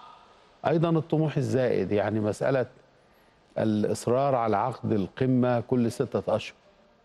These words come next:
والد-، والدول لا تتحمل هذه الأعباء، بل وهناك دول تراجعت عن، آه،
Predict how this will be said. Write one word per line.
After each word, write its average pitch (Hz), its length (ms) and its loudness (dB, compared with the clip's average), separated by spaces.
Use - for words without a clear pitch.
والد-، 98 300 -2
والدول 123 500 2
لا 127 80 2
تتحمل 120 720 -2
هذه 101 260 0
الأعباء، 87 540 -2
بل 127 220 2
وهناك 147 380 2
دول 131 420 0
تراجعت 120 640 0
عن، 113 420 0
آه، 104 440 -2